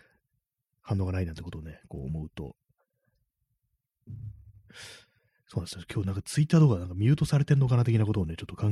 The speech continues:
えてしまったりして。まあ、別にそれ十分ありますからね。結構ね、あの、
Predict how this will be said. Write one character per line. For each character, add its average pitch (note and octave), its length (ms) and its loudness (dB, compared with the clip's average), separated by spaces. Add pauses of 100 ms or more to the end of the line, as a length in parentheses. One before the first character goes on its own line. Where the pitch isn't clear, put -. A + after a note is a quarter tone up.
(160)
え - 40 -8
て - 80 -8
し - 200 -4
ま G#2+ 80 0
っ - 60 -4
た - 140 0
り D#2+ 120 -6
し - 140 -8
て。 D2 220 -10 (440)
ま - 60 -2
あ、 - 20 0
別 G2 140 0
に G2+ 40 -2
そ G#2+ 80 2
れ G#2+ 60 4
十 A2 180 8
分 A2+ 180 6
あ F#2+ 80 2
り A2+ 60 6
ま A2+ 140 4
す - 80 -10
か F2 100 -10
ら A#1 120 -10
ね。 B1+ 260 -12
結 - 120 -20
構 - 120 -12
ね、 F2 120 -8
あ E2 140 -10
の、 D2+ 300 -12